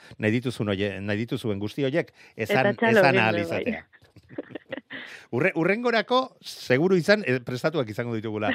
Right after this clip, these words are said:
Speaker 1: <laughs> Txalo, txalo, txalo horiek, Jone. Bueno, ba, biharkoari begira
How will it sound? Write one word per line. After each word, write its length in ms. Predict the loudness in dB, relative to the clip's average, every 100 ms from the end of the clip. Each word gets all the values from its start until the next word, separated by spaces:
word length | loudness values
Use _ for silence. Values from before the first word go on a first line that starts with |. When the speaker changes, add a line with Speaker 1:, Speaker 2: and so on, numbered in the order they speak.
| -2 -4
Speaker 1:
<laughs> 200 | -2 0
Txalo, 280 | 2 2 -2 -2
txalo, 340 | 0 2 2 -2 -6 -14 -14 -20 -18 -12 -10
txalo 360 | -4 2 2 2
horiek, 360 | 0 -2 -4 -6
Jone. 240 | -6 -6 -8 -14 -16 -16 -18 -2
Bueno, 340 | 4 6 4 2
ba, 480 | 6 8 10 8 6
biharkoari 560 | 6 4 6 4 4
begira 400 | 4 2 4 6